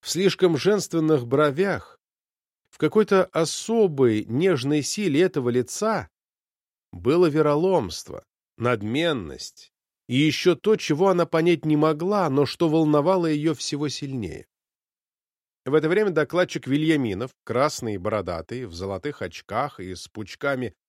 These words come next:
золотисто-седых волос вокруг большого черепа, отвечал Акундину.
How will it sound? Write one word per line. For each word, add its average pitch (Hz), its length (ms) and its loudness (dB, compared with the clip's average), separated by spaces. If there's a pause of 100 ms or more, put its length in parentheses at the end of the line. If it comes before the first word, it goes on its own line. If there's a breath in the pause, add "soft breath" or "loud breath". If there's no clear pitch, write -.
(200)
золотисто-седых 131 960 -4
волос 131 560 0
вокруг 127 360 -2
большого 117 460 -2
черепа, 113 560 -6 (300)
отвечал 175 540 0
Акундину. - 540 -10